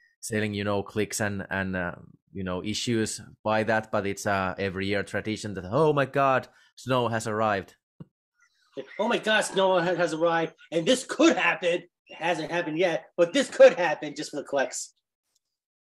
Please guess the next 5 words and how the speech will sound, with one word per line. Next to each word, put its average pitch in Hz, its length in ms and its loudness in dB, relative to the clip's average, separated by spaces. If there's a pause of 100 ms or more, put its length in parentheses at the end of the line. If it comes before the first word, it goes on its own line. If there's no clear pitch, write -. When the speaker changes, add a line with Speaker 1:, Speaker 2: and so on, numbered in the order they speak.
(760)
Speaker 1:
Exactly. 107 600 -2
<laughs> - 680 -10
Exactly. 95 580 -4 (1080)
Speaker 2:
So - 180 2
how, 302 320 4